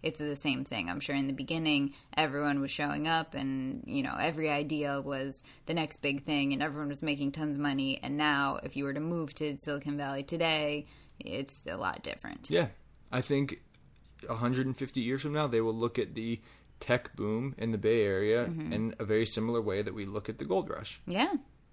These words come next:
Speaker 1: I bet they will.
Speaker 2: Yeah.
Speaker 1: I guess the moral of the story is be innovative, start something new, be at the forefront so you can be the spoon dude instead of the guy who works for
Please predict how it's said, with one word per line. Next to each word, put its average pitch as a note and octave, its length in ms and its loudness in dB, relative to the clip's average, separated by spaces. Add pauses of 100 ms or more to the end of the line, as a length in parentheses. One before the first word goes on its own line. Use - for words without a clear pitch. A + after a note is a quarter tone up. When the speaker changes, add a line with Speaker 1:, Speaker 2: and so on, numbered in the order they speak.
(180)
Speaker 1:
I E3 40 -6
bet F#3+ 220 -6
they A#3 100 -2
will. A#3+ 320 0
Speaker 2:
Yeah. C#3+ 180 0 (340)
Speaker 1:
I A3+ 80 6
guess D#4 180 6
the - 80 2
moral G#3 340 2
of F3+ 100 -4
the E3 80 -6
story D#3 380 0
is D3 440 -2
be F3 540 -2 (320)
innovative, D#3+ 800 0 (220)
start E3 420 2
something F3+ 460 -2
new, D3+ 340 0
be D#3 180 0
at D#3 120 -2
the D3 60 -6
forefront E3+ 1000 -2
so - 140 0
you F#3+ 340 4
can F#3+ 160 0
be D3+ 120 0
the D3 140 -2
spoon F#3+ 560 4
dude - 460 -2 (240)
instead D3+ 480 0
of C#3+ 260 -2
the C#3+ 420 -2 (280)
guy D3+ 300 8
who D3+ 180 -2
works C#3 420 -2
for C#3+ 380 0